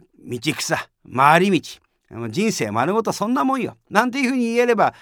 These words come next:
人生を転ずることができているというふうに言えるでしょう。この物や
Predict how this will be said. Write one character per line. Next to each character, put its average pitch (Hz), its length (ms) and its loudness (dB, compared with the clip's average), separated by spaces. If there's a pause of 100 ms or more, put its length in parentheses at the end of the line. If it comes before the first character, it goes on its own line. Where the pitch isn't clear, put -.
(300)
人 147 200 0
生 120 180 0
を 110 60 0
転 127 220 -4
ず 180 180 -2
る 202 100 0
こ 202 120 -4
と 202 100 -4
が 180 100 0
で 160 160 -6
き - 80 -20
て 156 220 -6
い 151 80 -2
る 185 120 0 (140)
と 147 80 -4
い 123 140 0
う 113 80 -4
ふ 113 60 -10
う 120 100 -4
に 123 180 -6 (100)
言 117 120 -6
え 110 80 0
る 107 80 -4
で 98 100 -8
し - 80 -16
ょ 101 60 -14
う。 - 1300 -20 (960)
こ 185 120 -2
の 202 360 2
物 208 300 0
や 151 180 4